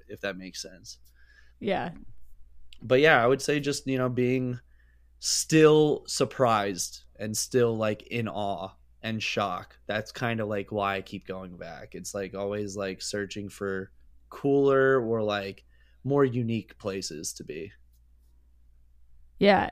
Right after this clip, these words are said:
Speaker 2: and, you know, you were on the show in, like, October twenty twenty. You were one of the first guests on the show. And, like, I just wanna take a second to say, like, thank you for doing that, because without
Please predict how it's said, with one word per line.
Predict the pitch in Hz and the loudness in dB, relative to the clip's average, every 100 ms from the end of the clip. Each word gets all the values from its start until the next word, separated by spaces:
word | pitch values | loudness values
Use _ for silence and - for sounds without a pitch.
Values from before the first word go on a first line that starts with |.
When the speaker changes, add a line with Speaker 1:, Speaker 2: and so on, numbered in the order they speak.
| - | 0
Speaker 2:
and, | 196 208 196 - - | 4 4 2 -2 0
you | 214 | 2
know, | 220 220 208 - | 4 2 0 -4
you | 175 202 247 | -6 -2 2
were | 302 196 | 4 4
on | 190 185 175 165 | 4 2 -2 -2
the | 175 | -4
show | - 185 180 180 170 165 - | -2 2 4 4 2 -2 -4
in, | 180 175 165 170 - | -4 -2 -4 -8 -6
like, | 160 160 - - _ _ _ _ 180 | -6 -8 -14 -20 _ _ _ _ -10
October | 185 - - 185 190 180 | -10 -8 -4 -2 0 -2
twenty | - 190 180 | -2 0 0
twenty. | 175 180 180 214 | 0 -2 0 2
You | 208 220 | 2 2
were | 269 | 2
one | 247 254 | 4 2
of | |
the | 226 | 0
first | - 190 185 | 0 -2 0
guests | 175 180 - - | 0 0 -2 -10
on | - 151 | -8 -6
the | - | -6
show. | - 175 147 - - - - - - - - - 185 | 0 0 0 -6 -12 -20 -20 -20 -20 -20 -20 -8 -2
And, | 175 170 165 - - - - - - - - - - | -2 -2 -4 -10 -14 -20 -18 -16 -16 -18 -20 -10 0
like, | 202 170 | 2 4
I | 202 | 2
just | 220 247 | 2 2
wanna | 220 | 2
take | 202 | 2
a | 180 | 0
second | 196 180 175 | -2 -2 -4
to | |
say, | - 175 175 | -4 -4 -2
like, | 165 - | -4 -4
thank | 190 190 180 | 0 0 0
you | 180 175 - | -2 -2 -4
for | - 190 180 | 2 2 2
doing | 175 190 202 190 | 2 4 4 4
that, | 175 175 - | 0 -4 -4
because | 170 - 180 175 170 175 - - - - _ - - 180 170 - | -4 0 2 4 0 -4 -10 -14 -20 -20 _ -20 -16 -12 -10 0
without | 196 202 190 208 - | 2 6 6 6 4